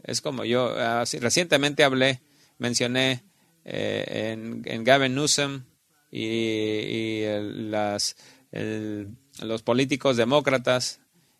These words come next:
y s-, y personas, eh, malvadas, y porque el, la,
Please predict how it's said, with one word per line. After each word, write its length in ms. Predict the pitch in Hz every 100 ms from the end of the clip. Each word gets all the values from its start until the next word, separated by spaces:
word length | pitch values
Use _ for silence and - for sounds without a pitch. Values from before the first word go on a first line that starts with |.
| _
y 120 | 113
s-, 180 | 107 -
y 120 | - 104 101 98 98 127 - -
personas, 680 | - 117 117 120 123 117 -
eh, 400 | 110 101 95 95
malvadas, 720 | 104 113 113 208 143 101 - - _ _ _ _ _ _
y 300 | - 107 104
porque 600 | 104 113 104 113 107 104 101
el, 420 | 98 92 101 98
la, 360 | 101 104 104